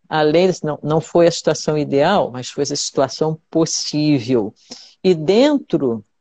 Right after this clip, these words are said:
de, dessa, eh, situação possível, tem muita coisa que a gente pode fazer, tá? Pra continuar esse acolhimento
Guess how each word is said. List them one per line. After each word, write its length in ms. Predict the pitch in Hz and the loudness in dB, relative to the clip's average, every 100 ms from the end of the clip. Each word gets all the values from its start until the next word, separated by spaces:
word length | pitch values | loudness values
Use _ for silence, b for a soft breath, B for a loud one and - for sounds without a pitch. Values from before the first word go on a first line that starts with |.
| _ _ _ _ _ - | _ _ _ _ _ -12
de, 420 | 139 143 139 123 | 0 2 4 4
dessa, 360 | 113 147 - 135 - | 2 0 0 -4 -2
eh, 140 | 139 | -2
situação 560 | 131 160 151 151 - 131 | -2 -4 -2 -4 -2 -6
possível, 800 | - 180 - - 208 233 - 147 | -2 -4 -2 -2 0 0 0 -2
tem 140 | - 151 | -2 -4
muita 240 | 165 226 | -4 -4
coisa 300 | - 277 277 | -2 -2 -2
que 100 | 262 | -4
a 60 | 247 | -4
gente 160 | - | -4
pode 240 | 262 240 - | -4 -4 -4
fazer, 440 | 302 262 233 151 _ _ _ _ _ _ _ - | -6 0 0 -2 _ _ _ _ _ _ _ -6
tá? 140 | 160 | -6
Pra 380 | - 160 170 214 | -2 0 2 0
continuar 720 | - 214 208 240 202 175 190 | -2 -4 -2 -2 0 2 2
esse 240 | 233 - - | 0 0 -4
acolhimento 920 | - 190 165 139 147 185 233 - | 0 0 0 -2 -2 -2 -4 -8